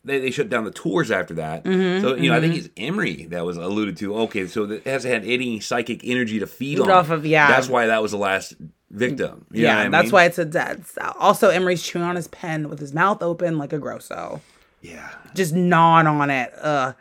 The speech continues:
Speaker 2: he's like, "It's a dead cell." I'm like,
Speaker 1: <laughs>
Speaker 2: "Oh, I can't with you." Continue.
Speaker 1: Then it goes back to the, uh,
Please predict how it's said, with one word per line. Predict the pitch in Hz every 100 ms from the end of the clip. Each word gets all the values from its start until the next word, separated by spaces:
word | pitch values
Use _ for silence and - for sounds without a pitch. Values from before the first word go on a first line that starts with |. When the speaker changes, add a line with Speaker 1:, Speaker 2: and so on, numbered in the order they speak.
| _ -
Speaker 2:
he's | 170
like, | 180 190
"It's | 175 -
a | 160
dead | 147 123 107 -
cell." | - 120 -
I'm | 180
like, | 185 139
Speaker 1:
<laughs> |
Speaker 2:
"Oh, | 156 127 110
I | -
can't | - 85
with | 101
you." | 98
Continue. | 127 175 147 127 92 170
Speaker 1:
Then | - 139 131
it | 190 160
goes | 160 135
back | 135 143
to | 120 131
the, | 117 110
uh, | 101 87 82